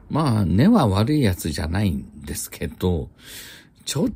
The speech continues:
ちね、うん、方向性がおかしいかなっていうふうに思ったりするんですけど、どうですか、カータンさん。ハンスト王子にそっくりだと思わないですか？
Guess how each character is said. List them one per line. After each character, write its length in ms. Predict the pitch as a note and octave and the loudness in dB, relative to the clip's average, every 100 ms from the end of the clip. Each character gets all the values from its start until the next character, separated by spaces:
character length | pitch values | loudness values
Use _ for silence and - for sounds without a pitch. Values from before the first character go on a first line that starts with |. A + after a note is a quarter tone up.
| - | -6
ち 220 | - - | -4 -2
ね、 720 | G2 D#2+ D2 C#2+ C2 A#1 A1 - | -2 -4 -6 -8 -10 -12 -16 -6
う 60 | |
ん、 240 | F2 D#2+ D#2 | -2 -2 -2
方 200 | D#2 F2 | -2 -4
向 200 | - F2+ | -2 -4
性 200 | - E2+ | -2 -4
が 100 | D#2 | -4
お 60 | D#2 | -6
か 100 | F#2 | -6
し 220 | - F#2 | -6 -6
い 40 | |
か 140 | - - | -8 -8
な 120 | - | -8
っ 40 | |
て 160 | - G#2+ | -8 -12
い 40 | |
う 40 | - | -12
ふ 60 | |
う 40 | - | -12
に 220 | - - _ _ - _ _ | -14 -16 _ _ -20 _ _
思 180 | - G2+ | -4 -2
っ 20 | |
た 160 | G2+ D2 | -4 -10
り 140 | - | -10
す 180 | - - | -8 -4
る 140 | F#2 | -2
ん 100 | D#3 | -2
で 80 | - | -4
す 160 | - - | -10 -12
け 120 | B1+ | -10
ど、 360 | C#2 E2 C2 - _ - _ _ _ - | -4 -4 -4 -10 _ -20 _ _ _ -2
ど 120 | E3+ | 2
う 40 | |
で 100 | F3+ | 2
す 100 | G#2 | 0
か、 140 | - G2 | 0 -2
カ 200 | - G2+ | 0 0
ー 20 | |
タ 160 | - D2+ | 0 -6
ン 40 | |
さ 160 | - C2 | -8 -14
ん。 20 | |
ハ 180 | C2 G#2+ | -4 0
ン 80 | D#3+ | 0
ス 140 | - | -2
ト 180 | - D3 | -2 -2
王 200 | A2+ A#2 | 0 -2
子 160 | G#2 - | -2 -4
に 240 | C3+ G#2 _ _ _ _ _ _ _ | -4 -6 _ _ _ _ _ _ _
そ 240 | - - | -12 -10
っ 20 | - | -8
く 120 | - C#3+ | -4 0
り 140 | F#2+ | 0
だ 120 | D2 | -2
と 280 | C#2 - - - | -12 -12 -12 -6
思 180 | E2 | -4
わ 120 | F2+ E2 | -2 -4
な 100 | - | -8
い 80 | |
で 80 | - | -14
す 140 | - - | -12 -8
か？ 160 | C#3 | -8